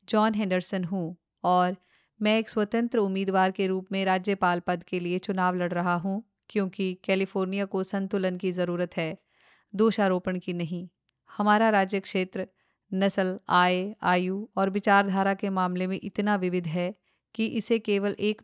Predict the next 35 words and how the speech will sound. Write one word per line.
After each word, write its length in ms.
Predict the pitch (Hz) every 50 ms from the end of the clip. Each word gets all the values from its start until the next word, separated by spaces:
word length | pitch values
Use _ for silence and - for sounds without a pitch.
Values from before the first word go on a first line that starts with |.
| _ -
पक्ष 220 | 202 190 - -
के 200 | - - 202 190
लिए 180 | 190 190 190 190
शासित 380 | - 202 185 180 - 196 185
करना 280 | - - 185 180 180 185
संभव 380 | - - 185 175 180 180 180
नहीं 300 | 180 180 180 165 190 190
है। 240 | 180 180 165 160 180 - _ _ _ _ _ _ _ _ _ _ _ _
मैं 180 | 214 220 226 233
उन 200 | - - 226 220
सभी 360 | 214 - 220 202 190 202 233
के 160 | 226 - 226
लिए 140 | 202 208 214
शासन 380 | 202 - 196 190 190 - 196 190
करूंगा 540 | - 185 180 180 180 180 180 175 175 196 202 _ _ _ 196
जो 140 | 190 220
कड़ी 240 | 214 - 214 208 220
मेहनत 320 | 208 202 190 202 196 196 -
करते 360 | - 190 180 180 - 185 180
हैं, 240 | 165 190 190 208 220 _ _ -
परिवार 340 | 208 196 190 196 185 185 185
का 160 | 185 196 190
पालन 340 | 185 190 180 175 180 180 180
पोषण 320 | - 185 185 - 196 185
करते 340 | 180 190 180 175 - 185 185
हैं, 220 | 175 185 185 196 - _ _ _ _ _ _ _
व्यवसाय 440 | 202 214 208 208 - - 214 208 226
चलाते 460 | 220 - 190 180 175 175 - - 180
हैं, 260 | 175 185 190 196 220 - _
समुदाय 500 | - - - 196 190 190 185 185 185 185
की 120 | 185 -
सेवा 320 | 190 - 208 202 202 202 196
करते 340 | - 180 175 175 - 180 180
हैं 260 | 170 190 196 220 226 _ _ _ _ _ _ _ -
या 340 | 190 196 190 185 185 180